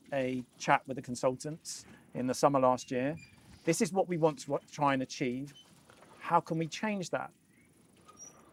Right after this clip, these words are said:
And they were really honest. And actually, the way we're paid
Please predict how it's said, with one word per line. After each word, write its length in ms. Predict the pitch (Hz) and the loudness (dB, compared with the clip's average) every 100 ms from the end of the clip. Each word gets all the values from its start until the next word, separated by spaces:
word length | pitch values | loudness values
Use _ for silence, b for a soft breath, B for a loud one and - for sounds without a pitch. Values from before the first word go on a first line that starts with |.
| - | -8
And 100 | 147 | 0
they 60 | 170 | 0
were 140 | 196 | 0
really 400 | 156 196 226 175 | -2 2 4 4
honest. 500 | 160 127 127 - - - _ _ _ - | 2 2 -8 -14 -16 -20 _ _ _ -2
And 100 | 151 | 0
actually, 440 | 185 - 120 135 - b b b b b _ - - - - - - - - 139 | 0 -2 -4 -4 -10 b b b b b _ -20 -20 -20 -20 -20 -20 -20 -8 -4
the 60 | |
way 260 | 135 175 196 | 8 8 8
we're 200 | 156 135 | 6 6
paid 460 | 175 185 123 151 | 6 2 0 -8